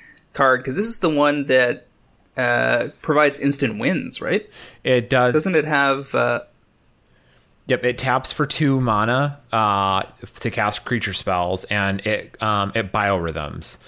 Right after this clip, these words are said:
Speaker 2: if you have power
Speaker 1: Right.
Speaker 2: eight or greater on the table, if you have Formidable, which, of course, in E D H is trivial.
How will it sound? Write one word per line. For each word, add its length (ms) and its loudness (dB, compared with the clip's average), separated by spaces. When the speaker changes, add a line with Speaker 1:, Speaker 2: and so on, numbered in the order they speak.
Speaker 2:
if 240 -2
you 140 0
have 580 -2
power 260 -4
Speaker 1:
Right. 220 4
Speaker 2:
eight 160 0
or 160 2
greater 420 -2
on 120 -4
the 40 -6
table, 280 -4
if 80 -10
you 80 -2
have 100 -6
Formidable, 640 -6
which, 160 -4
of 120 -8
course, 200 -2
in 80 -2
E 100 2
D 140 0
H 300 -2
is 540 -8
trivial. 480 -6